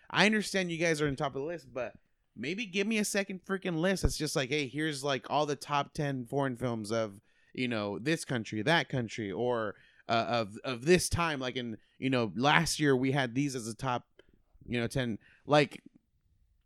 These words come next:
I don't want an algorithm to tell me what it, it thinks I'm gonna like. I want to just have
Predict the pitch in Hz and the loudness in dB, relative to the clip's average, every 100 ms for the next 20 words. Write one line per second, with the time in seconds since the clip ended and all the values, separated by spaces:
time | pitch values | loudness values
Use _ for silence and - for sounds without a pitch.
0 | _ _ _ - - - 175 196 160 160 | _ _ _ -20 -8 0 2 2 2 0
1 | 170 175 - _ _ _ _ 139 135 135 | 0 -2 -8 _ _ _ _ -4 0 0
2 | 147 156 147 131 117 139 139 135 120 123 | 2 2 2 -2 -6 -6 -4 -4 -2 -4
3 | - 120 - 131 135 151 156 156 160 175 | -4 -8 -4 -2 -2 -2 0 0 0 -2
4 | - 127 120 131 151 - 127 127 143 135 | -2 -4 -2 -4 -6 -8 -12 -10 -4 -2
5 | 127 | -2